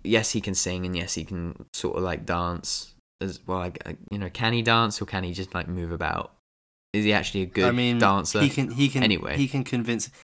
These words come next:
Speaker 2: in the same way as, you know, like, what the fuck was Michael Jackson doing?
Speaker 1: Yeah, exactly.
Speaker 2: But,
Speaker 1: But, but,
Speaker 2: but he can
Speaker 1: yeah.
Speaker 2: con-, he can convincingly move
Speaker 1: But he can
Speaker 2: in
Speaker 1: do
Speaker 2: a way
Speaker 1: that.
Speaker 2: that
Speaker 1: Uh, fair enough. You, you kind of, like, that's, that's one thing. But, uh,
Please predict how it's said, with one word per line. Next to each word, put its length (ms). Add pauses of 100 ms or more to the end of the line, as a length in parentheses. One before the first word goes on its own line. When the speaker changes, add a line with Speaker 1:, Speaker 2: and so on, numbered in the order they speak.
(120)
Speaker 2:
in 80
the 80
same 240
way 140
as, 260
you 140
know, 260
like, 260
what 200
the 60
fuck 260
was 120
Michael 240
Jackson 380
doing? 240
Speaker 1:
Yeah, 220
exactly. 480
Speaker 2:
But, 120
Speaker 1:
But, 280
but, 260
Speaker 2:
but 120
he 120
can 100
Speaker 1:
yeah. 140
Speaker 2:
con-, 140
he 180
can 180
convincingly 800
move 320
Speaker 1:
But 80
he 80
can 140
Speaker 2:
in 80
Speaker 1:
do 80
Speaker 2:
a 80
way 0
Speaker 1:
that. 480 (100)
Speaker 2:
that 140
Speaker 1:
Uh, 20
fair 320
enough. 320
You, 200
you 180
kind 260
of, 140
like, 220
that's, 480 (120)
that's 240
one 240
thing. 460 (120)
But, 480
uh, 100